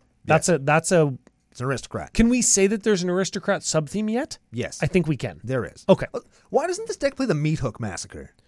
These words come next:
Speaker 1: Does that give, uh,
Speaker 2: It's an aristocrat, kinda like Bastion of Remembrance, but it has the
Speaker 1: It's also a wrath, too,
Speaker 2: added
Speaker 1: hey?
Speaker 2: bonus of, like, wrathing somebody out,
Speaker 1: Does
Speaker 2: yeah.
Speaker 1: it destroy or does it minus?
Speaker 2: Might minus.
Speaker 1: It might minus, which isn't as good with Sylvar.
Speaker 2: No, yeah, okay.
Speaker 1: Yeah,
Speaker 2: All
Speaker 1: yeah,
Speaker 2: right.
Speaker 1: yeah, yeah.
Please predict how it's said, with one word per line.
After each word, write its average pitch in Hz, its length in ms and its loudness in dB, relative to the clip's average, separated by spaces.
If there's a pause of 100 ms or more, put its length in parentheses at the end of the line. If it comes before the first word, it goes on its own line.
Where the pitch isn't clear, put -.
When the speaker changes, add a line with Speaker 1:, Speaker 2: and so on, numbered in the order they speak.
(440)
Speaker 1:
Does 127 200 0
that 143 200 0
give, 143 320 0
uh, 127 240 2
Speaker 2:
It's 120 140 -2
an 202 80 2
aristocrat, 185 600 0
kinda 160 200 -2
like 143 160 -4
Bastion 135 380 -2
of 160 100 -2
Remembrance, 160 560 -2
but 147 140 -2
it 127 80 -4
has 127 260 -4
the 113 300 -2
Speaker 1:
It's 98 120 -2
also 165 280 4
a 139 80 6
wrath, 120 480 -6
too, - 120 -6
Speaker 2:
added 117 200 0
Speaker 1:
hey? 127 60 -4
Speaker 2:
bonus 117 300 -4
of, 101 120 -4
like, 104 160 -6
wrathing 110 460 -2
somebody 104 360 -4
out, 127 140 -2
Speaker 1:
Does 202 160 4
Speaker 2:
yeah. 247 40 0
Speaker 1:
it 208 40 -6
destroy 190 520 2
or 220 60 6
does 170 140 0
it 160 80 -4
minus? 135 600 -4 (160)
Speaker 2:
Might 90 180 -12
minus. 80 440 -14
Speaker 1:
It 180 100 -2
might 175 220 0
minus, 147 480 -2
which 147 140 -4
isn't 156 220 0
as 135 120 -2
good 131 160 0
with 123 120 -4
Sylvar. 107 500 -6
Speaker 2:
No, 110 340 -2
yeah, 101 280 -6
okay. 113 100 0
Speaker 1:
Yeah, 117 240 2 (180)
Speaker 2:
All 117 120 0
Speaker 1:
yeah, 120 60 2
Speaker 2:
right. 120 100 0
Speaker 1:
yeah, 113 100 -4
yeah. 110 140 -6